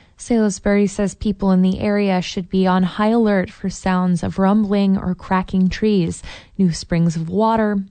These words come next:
or physical changes to houses or property,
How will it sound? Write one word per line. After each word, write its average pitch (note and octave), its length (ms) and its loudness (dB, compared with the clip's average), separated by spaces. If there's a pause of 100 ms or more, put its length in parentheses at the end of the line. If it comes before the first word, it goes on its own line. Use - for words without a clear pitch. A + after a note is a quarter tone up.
(180)
or G3 140 -4
physical G3+ 420 -4
changes F#3 680 0
to F#3 100 -4
houses F#3 680 -2
or F3 120 -2
property, G3+ 680 0